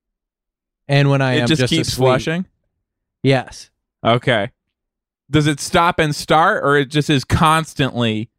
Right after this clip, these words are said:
Speaker 2: does it, like, finish a flush cycle and then start again?
Speaker 1: The tone changes. I mean, there's tonal shifts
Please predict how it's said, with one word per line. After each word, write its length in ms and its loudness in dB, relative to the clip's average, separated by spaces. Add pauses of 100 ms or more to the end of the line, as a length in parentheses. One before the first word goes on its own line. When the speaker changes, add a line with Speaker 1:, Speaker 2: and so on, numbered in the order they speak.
(340)
Speaker 2:
does 140 2
it, 100 0
like, 140 -2
finish 380 0
a 100 2
flush 320 2
cycle 320 2
and 100 0
then 100 -2
start 300 2
again? 640 -2
Speaker 1:
The 140 4
tone 540 2
changes. 800 0
I 80 2
mean, 200 4
there's 220 0
tonal 400 2
shifts 680 -4